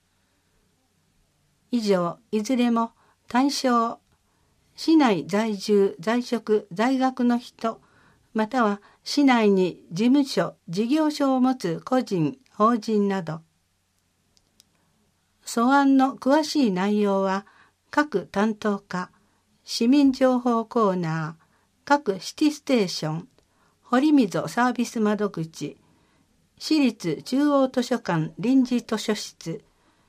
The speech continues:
東図書館、駅前図書館、または市ホームページ、パブリックコメント手続きで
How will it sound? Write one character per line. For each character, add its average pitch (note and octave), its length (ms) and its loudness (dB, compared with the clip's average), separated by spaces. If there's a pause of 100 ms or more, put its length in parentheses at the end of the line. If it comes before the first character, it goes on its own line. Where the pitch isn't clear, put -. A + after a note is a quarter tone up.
(200)
東 C#4 560 0
図 B3+ 140 -2
書 B3 160 -2
館、 D#3+ 380 -4 (340)
駅 B3 260 0
前 D4 240 4
図 C4+ 140 -2
書 B3 160 -2
館、 D3+ 340 -4 (240)
ま G3+ 160 -2
た A#3+ 160 0
は G3 220 -2 (320)
市 D4+ 260 0
ホ C#4 300 0
ー - 20 4
ム C4 140 4
ペ A3+ 260 0
ー E3 60 -2
ジ、 D#3 260 -6 (480)
パ A3 140 2
ブ C#4+ 140 0
リ D4 120 2
ッ D4 80 -12
ク C4 140 -4
コ C4+ 160 2
メ A#3 140 4
ン F#3+ 100 0
ト F#3 180 -4
手 A3+ 160 -2
続 B3 300 -4
き G3 120 -6
で F#3+ 220 -4